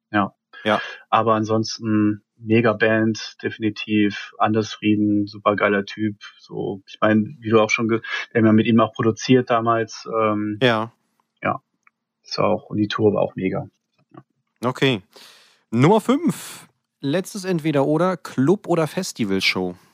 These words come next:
Speaker 1: Ähm, Club.
Speaker 2: Okay, w-, warum Club? Festival bringt ja oftmals mehr Geld.
Speaker 1: Ähm, Club, weil man hat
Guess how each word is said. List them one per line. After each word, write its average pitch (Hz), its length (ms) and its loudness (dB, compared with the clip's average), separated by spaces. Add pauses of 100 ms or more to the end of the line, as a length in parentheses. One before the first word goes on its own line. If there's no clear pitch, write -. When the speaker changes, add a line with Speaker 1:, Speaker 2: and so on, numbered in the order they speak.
(1300)
Speaker 1:
Ähm, 156 720 6
Club. - 380 -2 (1600)
Speaker 2:
Okay, 131 320 0
w-, 127 180 -12
warum 131 520 2
Club? - 440 -2
Festival 156 440 0
bringt 139 260 0
ja 139 80 4
oftmals 151 440 -4
mehr 131 180 -2
Geld. 123 300 -4 (540)
Speaker 1:
Ähm, 110 720 4
Club, 131 400 2 (120)
weil 117 440 4
man 113 340 2
hat - 360 -8